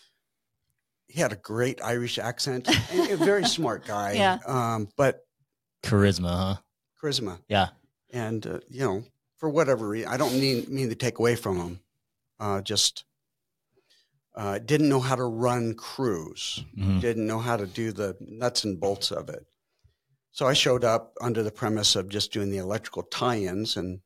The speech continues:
Speaker 1: that's what I would have done. And I'm looking around and I'm seeing, and have, I, to know me is I have an opinion.
Speaker 2: <laughs>
Speaker 1: You know, I,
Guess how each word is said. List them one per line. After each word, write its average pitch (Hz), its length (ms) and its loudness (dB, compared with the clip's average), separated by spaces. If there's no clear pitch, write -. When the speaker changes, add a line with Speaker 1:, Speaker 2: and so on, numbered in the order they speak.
Speaker 1:
that's - 180 -18
what 92 120 -4
I 87 80 -2
would 95 160 -4
have 87 140 -14
done. 104 300 4
And 90 240 0
I'm 90 160 -2
looking 95 300 -2
around 87 400 -4
and 85 120 -8
I'm 87 120 -10
seeing, 87 500 -2
and 82 180 -16
have, 98 220 -2
I, 104 100 -4
to - 120 -6
know 107 160 2
me 104 120 0
is 92 120 0
I 95 80 0
have 95 220 0
an 92 100 -2
opinion. 80 460 -8
Speaker 2:
<laughs> 196 160 -2
Speaker 1:
You 101 60 -14
know, 90 180 -6
I, 87 120 -6